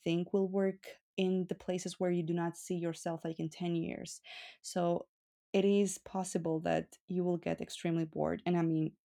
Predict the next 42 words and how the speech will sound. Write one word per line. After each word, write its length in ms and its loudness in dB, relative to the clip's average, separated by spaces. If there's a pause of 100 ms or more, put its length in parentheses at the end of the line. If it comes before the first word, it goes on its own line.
(100)
extremely 440 0
bored. 440 0 (560)
And 180 2
during 280 4
those 200 0
times, 300 0
you 60 0
need 160 0
to 140 -2
adapt 420 -4
and 140 0
you 80 -2
need 200 0
to 120 -2
find 360 -2
something 520 -2 (300)
to 480 2 (180)
get 220 -2
you 60 -2
excited. 580 0
So 220 0
for 200 -2
me, 240 4
for 160 -2
example, 520 -2
when 140 0
I 120 0
was, 460 -4 (720)
I 80 4
don't 120 6
know, 200 2
in 100 2
Ohio, 640 2
when 240 2
I 120 2
was 260 -4
working 400 0
in 100 0
a 760 -8
fast 320 0
food 160 -2
shop, 480 0